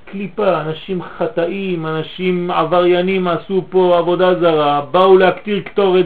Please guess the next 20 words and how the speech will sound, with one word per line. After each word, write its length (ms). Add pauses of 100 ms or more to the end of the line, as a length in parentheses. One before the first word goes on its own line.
במקום 400
משה 240
רבנו, 520
מחלוקת, 760 (120)
זה, 120
אתה 140
לוקח 320
את 40
הכלים 420
האלה? 280 (960)
מה 80
הייתם 240
עושים? 380 (480)
שורפים 320
אותם 300
בזבל. 540 (1400)
מקללים, 600
יורקים, 520
נכון? 340 (340)
לא. 400